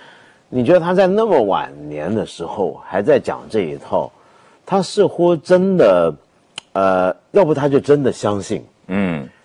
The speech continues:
Speaker 1: 要不就像刚才我们私，私下闲聊时张老师讲的，他是他的整个观念系统定在那，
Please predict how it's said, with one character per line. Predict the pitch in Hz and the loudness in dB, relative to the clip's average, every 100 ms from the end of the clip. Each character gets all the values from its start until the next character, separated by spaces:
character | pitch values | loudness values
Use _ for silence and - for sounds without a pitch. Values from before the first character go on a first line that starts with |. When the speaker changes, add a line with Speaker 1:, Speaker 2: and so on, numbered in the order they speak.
| _ - | _ 2
Speaker 1:
要 | 175 | 4
不 | 151 | 4
就 | 131 139 | 4 2
像 | 120 123 | 4 0
刚 | 104 117 | 0 0
才 | 107 98 | 2 2
我 | 90 | 0
们 | 90 90 | -2 -6
私， | 110 | -8
私 | 104 123 | -8 -8
下 | 113 117 | 0 0
闲 | 95 95 98 | 0 -2 0
聊 | 98 90 | 0 0
时 | 78 | -2
张 | 104 101 | -2 0
老 | 73 | -2
师 | - 82 | -6 -8
讲 | 69 | -6
的， | 67 | -8
他 | 73 117 | -2 -2
是 | 120 123 | -2 -6
他 | - 117 | 0 2
的 | 107 98 92 53 _ _ | 4 2 0 -4 _ _
整 | 104 82 | -4 -2
个 | 101 | 0
观 | 147 143 160 | 4 2 2
念 | 143 | -2
系 | 95 127 | -2 -6
统 | 104 73 | -6 -8
定 | 69 131 87 | -2 -2 0
在 | 92 78 | -2 -2
那， | 78 | -6